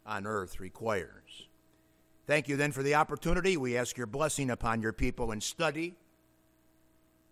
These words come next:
We ask that our souls would be well fed from above. And for that, we'll praise you in Jesus' name and for his blessed sake.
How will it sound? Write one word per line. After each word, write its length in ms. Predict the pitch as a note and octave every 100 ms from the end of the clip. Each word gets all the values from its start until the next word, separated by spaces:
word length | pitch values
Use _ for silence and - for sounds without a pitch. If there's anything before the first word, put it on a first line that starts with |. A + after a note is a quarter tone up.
| -
We 180 | - G#2
ask 280 | F#2+ G2+ -
that 140 | G2+
our 280 | G2+ G#2 F#2+ -
souls 460 | - C#3+ C#3+ A#2
would 140 | A2+ G#2
be 280 | A#2 A2 A2+
well 500 | A#2+ D#3 E3 E3+ - -
fed 500 | C#3+ C3+ D3 C3+ -
from 220 | C#3+ C#3+
above. 460 | C3+ C3 G#2+ A2+ - _ - _ _ _ _ _ _ _ _ _ _ _ -
And 120 | F#2
for 120 | F2+
that, 260 | F#2 G#2 G#2
we'll 80 | G2+
praise 340 | - C#3+ C#3+
you 200 | B2+ C#3+
in 120 | A2+
Jesus' 500 | A2+ D3 A#2+ G2+ F2+
name 280 | G2+ G2+ G2+
and 140 | F#2+ F#2
for 160 | G#2+
his 120 | G2
blessed 440 | F2 G#2 A#2 - F2+
sake. 480 | - F2+ E2 D#2